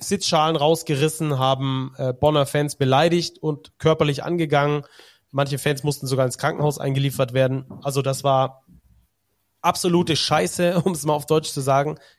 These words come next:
Geht überhaupt nicht. Ähm, Basketball ist ein familienfreundlicher Sport und das soll er auch bleiben. Und ich glaube aber auch nicht, dass man sich deswegen jetzt allgemeine um den Basketball Sorgen machen muss. Ähm, man muss da einfach nur schauen, dass man den Idioten einfach dann den Einlass verwehrt.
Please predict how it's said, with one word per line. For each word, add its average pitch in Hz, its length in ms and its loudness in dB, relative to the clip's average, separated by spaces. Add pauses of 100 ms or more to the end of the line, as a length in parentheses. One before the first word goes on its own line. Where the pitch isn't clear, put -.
Geht 156 140 0
überhaupt 147 440 2
nicht. 165 320 -4 (640)
Ähm, 131 520 0 (140)
Basketball 143 420 0
ist 160 180 -4
ein 156 80 -2
familienfreundlicher 151 840 -2
Sport 143 460 -2
und 131 180 -8
das 127 140 -4
soll 143 120 2
er 131 60 4
auch 117 140 0
bleiben. 143 580 0
Und 131 280 -8 (200)
ich - 120 -14
glaube 147 220 2
aber 139 120 4
auch 131 100 2
nicht, 147 200 2
dass 139 120 0
man 135 140 2
sich 127 120 -4
deswegen 131 360 0
jetzt 127 220 -2
allgemeine 135 580 2
um 131 120 0
den 123 120 0
Basketball 117 640 0 (340)
Sorgen 135 340 2
machen 120 200 0
muss. 120 280 -2 (560)
Ähm, 120 160 -6
man 120 160 -2
muss 135 200 0
da 123 100 0
einfach 123 180 0
nur 127 140 2
schauen, 123 360 0
dass 120 180 -4
man 123 160 -2
den 123 180 -2
Idioten 127 480 0
einfach 120 240 -4
dann 127 200 -4
den 120 140 -4
Einlass 131 640 0
verwehrt. 143 640 2